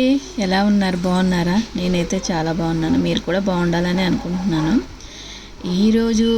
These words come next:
కడాయి ఎందుకు చూపిస్తున్నాను అనుకున్నారా? ఈ కడాయికి అయితే చాలా పెద్ద స్టోరీ ఉందండి. అది మీకు చెప్దామని నేనైతే తీస్తున్నాను. ఏంటంటే, మాకు పెళ్ళైన కొత్తలో అయితే మా కాడ సామాన్లు అయితే ఏమీ లేవండి. అయితే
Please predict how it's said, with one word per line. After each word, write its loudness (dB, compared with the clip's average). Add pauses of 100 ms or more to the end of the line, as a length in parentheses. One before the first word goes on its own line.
(160)
కడాయి 2
ఎందుకు 0
చూపిస్తున్నాను -2
అనుకున్నారా? 0 (720)
ఈ 0 (140)
కడాయికి 0
అయితే -4 (100)
చాలా -2
పెద్ద -2 (100)
స్టోరీ 0 (120)
ఉందండి. 0 (400)
అది -6
మీకు -6
చెప్దామని 0
నేనైతే -2 (460)
తీస్తున్నాను. -2 (920)
ఏంటంటే, -2 (880)
మాకు -4
పెళ్ళైన 0 (120)
కొత్తలో -6 (100)
అయితే -2 (240)
మా -2 (120)
కాడ 2 (140)
సామాన్లు 2
అయితే 0 (180)
ఏమీ 4 (100)
లేవండి. 2 (800)
అయితే -6